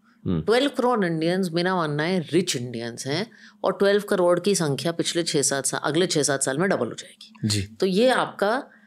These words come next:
Speaker 2: पहला ट्रेंड है। दूसरा एक भारतीय मैजिक है एंटरप्रेन्योरशिप का। Now, entrepreneurship could be small companies on Shark Tank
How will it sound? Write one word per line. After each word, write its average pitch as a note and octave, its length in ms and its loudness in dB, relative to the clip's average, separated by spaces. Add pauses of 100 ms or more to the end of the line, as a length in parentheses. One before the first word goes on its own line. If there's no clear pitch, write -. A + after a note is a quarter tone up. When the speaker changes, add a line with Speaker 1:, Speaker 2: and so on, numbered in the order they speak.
(160)
Speaker 2:
पहला C#3+ 220 0
ट्रेंड C3+ 280 -6
है। - 60 -4
दूसरा G#3+ 560 -2
एक A#3+ 460 0 (100)
भारतीय D3 480 -2
मैजिक D3 400 0
है G3+ 120 0
एंटरप्रेन्योरशिप B2+ 760 -6 (100)
का। - 160 -18 (720)
Now, G3+ 280 2
entrepreneurship G3+ 840 0 (140)
could E3 180 -4
be G3 160 0 (380)
small F#3+ 340 2
companies E3 460 -2
on D3+ 60 -4
Shark C3+ 400 -6
Tank A#3 200 -2